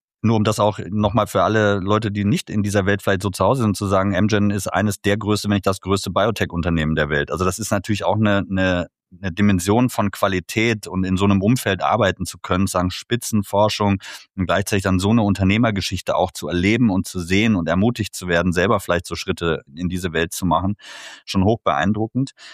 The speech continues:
Und ich habe mich mal gefragt, wie viele Namen würden einem in Deutschland so auf Anhieb einfallen, wenn man sagt, super Forscher, aber eben auch erfolgreiche Unternehmer. Und das sind gar nicht so viele, die man so kennt. Also vielleicht gibt es welche, die das im Verborgenen machen, dann wollen wir denen natürlich auch kein Unrecht tun.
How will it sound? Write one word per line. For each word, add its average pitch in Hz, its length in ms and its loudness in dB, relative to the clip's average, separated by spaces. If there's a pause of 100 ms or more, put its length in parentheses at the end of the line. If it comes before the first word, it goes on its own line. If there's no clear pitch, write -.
(100)
Und 98 80 -4
ich 95 80 0
habe 113 80 -2
mich 104 120 0
mal 110 120 2
gefragt, 107 480 -2 (680)
wie 104 140 0
viele 117 220 2
Namen 101 460 4
würden 95 260 2
einem 101 260 2
in 98 100 2
Deutschland 107 640 0
so - 140 -4
auf - 160 -6 (160)
Anhieb 120 420 0
einfallen, 82 560 0
wenn 82 100 0
man 85 140 0
sagt, 90 280 0 (380)
super 120 320 0
Forscher, 117 520 2
aber 92 140 0
eben 98 200 2
auch 95 160 2
erfolgreiche - 640 -2
Unternehmer. 101 600 2
Und 80 120 0
das - 140 -2
sind 143 200 -2
gar 104 160 2
nicht 123 160 0
so 113 140 -2
viele, 147 320 -2
die 113 100 2
man 113 140 4
so 104 100 0
kennt. 98 340 0
Also 80 140 0
vielleicht 107 220 -2
gibt 123 160 -2
es 120 200 -2
welche, 107 260 0
die 113 100 0
das 107 160 0
im 98 100 -4
Verborgenen 113 540 2
machen, 113 260 0
dann 104 300 0
wollen 107 140 2
wir 104 80 0
denen 104 180 0
natürlich 101 260 0
auch 92 120 2
kein 95 160 0
Unrecht 104 340 -2
tun. 107 240 -2